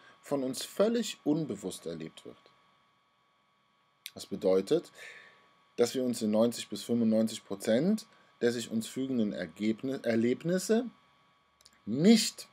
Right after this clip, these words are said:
bewusst sind, wie wir wahrnehmen, was wir wahrgeben. Es ist jedoch lediglich etwas, das auf Angewohnheiten beruht.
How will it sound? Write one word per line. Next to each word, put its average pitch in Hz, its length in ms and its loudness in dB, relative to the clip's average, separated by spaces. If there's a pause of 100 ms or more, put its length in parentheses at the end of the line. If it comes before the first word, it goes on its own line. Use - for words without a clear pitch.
bewusst 196 520 -4
sind, 156 340 -2 (420)
wie 196 480 0
wir 123 300 4
wahrnehmen, 143 760 4
was 135 340 2
wir 135 220 2
wahrgeben. 127 720 0 (2500)
Es 117 120 -6
ist 143 120 0
jedoch 131 300 6
lediglich 143 720 0 (300)
etwas, 135 520 4 (300)
das 120 160 0
auf - 200 -4
Angewohnheiten 98 840 -2
beruht. 78 440 -12